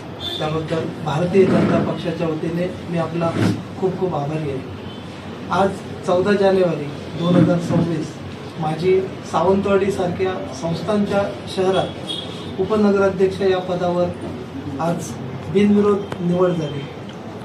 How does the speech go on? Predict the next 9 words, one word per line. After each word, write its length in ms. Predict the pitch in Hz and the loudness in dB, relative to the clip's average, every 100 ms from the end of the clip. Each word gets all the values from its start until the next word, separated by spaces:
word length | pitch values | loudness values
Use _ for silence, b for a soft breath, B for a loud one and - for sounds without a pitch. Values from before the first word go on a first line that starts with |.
| - - - - - | -10 -10 -10 -10 -8
आपल्याला 320 | 185 214 220 | -4 -2 2
माहिती 340 | 196 190 202 | 4 4 4
असेल 220 | 190 202 190 | 2 2 0
की 220 | - 208 | 0 -2
भारतीय 480 | 156 156 190 208 202 | -2 2 2 4 4
जनता 300 | 185 - 185 | 4 4 0
पक्ष 380 | 175 170 - 135 120 - - - - - - - - - | 0 -2 -2 -4 -6 -8 -10 -10 -10 -10 -10 -10 -8 0
हा 260 | 202 220 220 - - | 2 2 -2 -8 -6
कार्यकर्ता 640 | 170 170 214 208 196 196 | 0 2 2 2 0 0